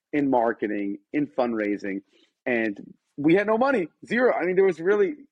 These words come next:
I, I, I had a little bit to start, but then I had to figure out how to raise money, how to create a pitch deck, how to create an app, how to market an app, um, how to manage a team. We had a team of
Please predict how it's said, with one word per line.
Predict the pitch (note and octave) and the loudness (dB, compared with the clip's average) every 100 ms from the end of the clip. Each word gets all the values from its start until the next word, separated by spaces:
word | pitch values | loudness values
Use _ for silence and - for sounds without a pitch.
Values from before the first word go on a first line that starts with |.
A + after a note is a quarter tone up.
| _ C#3+ | _ -8
I, | C#3 D#3+ D#3+ - | -6 -2 -2 -2
I, | D#3 | -2
I | |
had | D#3+ E3 | 2 2
a | |
little | D3 C#3+ F3 F3+ - | 2 2 2 0 -2
bit | F3 E3 | -4 -4
to | C#3+ | -8
start, | - C3+ F3 G#3+ | -6 -4 -2 -4
but | C#3 | -6
then | D3 D3 | -8 -6
I | C#3 | -6
had | C#3+ - | -6 -4
to | C#3+ - _ _ _ | -6 -6 _ _ _
figure | D3+ C#3 | -6 0
out | C3+ D3 _ _ | 0 -2 _ _
how | - C3+ | -6 -2
to | C#3 | 0
raise | C3 E3 C3 | 0 -2 -4
money, | A2+ G2+ F#2+ - _ | -10 -10 -10 -14 _
how | - C3+ | -4 -2
to | C#3 | -2
create | - D3 D3 | 0 0 0
a | |
pitch | - G#2+ - | -4 -10 -8
deck, | G2 G2+ _ _ _ _ | -8 -8 _ _ _ _
how | D3+ | -2
to | D#3+ E3+ | -2 -2
create | - F3 D#3+ | -4 -4 -2
an | D3+ | -2
app, | C#3 - _ _ | -2 -4 _ _
how | C3+ | -2
to | D3 | -2
market | D3 D3+ D#3 B2+ | 0 -2 -2 -6
an | A2 | -6
app, | G2+ - _ _ _ - | -6 -8 _ _ _ -4
um, | B2 A2+ - _ | -2 -2 -8 _
how | - D3+ | -2 0
to | E3 C3+ | 0 -2
manage | B2+ C#3+ D#3 B2+ | -4 -2 -4 -4
a | A#2 | -6
team. | - D3+ A#2+ | -4 -4 -2
We | |
had | B2 | -4
a | - | -4
team | C3+ | -6
of | A#2 | -6